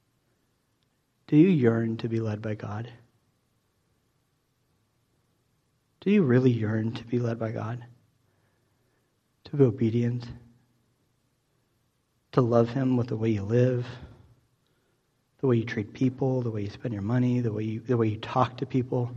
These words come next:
with the times you, you, you talk about Him with, with those who know Him or don't know Him?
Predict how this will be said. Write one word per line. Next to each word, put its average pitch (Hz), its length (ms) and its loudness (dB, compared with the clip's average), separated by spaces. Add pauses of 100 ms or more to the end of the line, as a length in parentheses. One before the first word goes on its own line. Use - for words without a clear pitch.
(1160)
with 127 120 0
the 127 60 -2
times 127 400 0
you, 113 240 -6
you, 117 220 -2
you 127 100 -4
talk - 380 -2
about 104 260 -4
Him 127 380 -2
with, 113 260 -6
with 123 220 -6
those 120 240 -2
who 120 80 -4
know 113 240 0
Him 117 240 0
or 98 60 -4
don't 117 340 -6
know 127 80 -4
Him? 120 320 -6